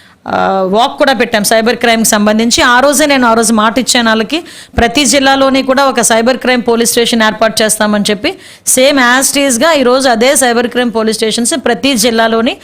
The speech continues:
ఒక డీఎస్పీ క్యాడర్ ఆఫీసర్, ఆఫీసర్నిచ్చి ప్రతి జిల్లాలోని కూడా ఒక సైబర్ క్రైమ్ పోలీస్ స్టేషన్స్ని ఏర్పాటు చేయడానికి ఈరోజు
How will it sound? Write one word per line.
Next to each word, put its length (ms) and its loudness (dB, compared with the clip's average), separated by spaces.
ఒక 140 0
డీఎస్పీ 500 2
క్యాడర్ 720 0
ఆఫీసర్, 520 0
ఆఫీసర్నిచ్చి 840 0
ప్రతి 320 2
జిల్లాలోని 560 2
కూడా 200 2
ఒక 160 2
సైబర్ 360 2
క్రైమ్ 320 0
పోలీస్ 220 0
స్టేషన్స్ని 500 -2
ఏర్పాటు 360 -2
చేయడానికి 380 -2
ఈరోజు 360 0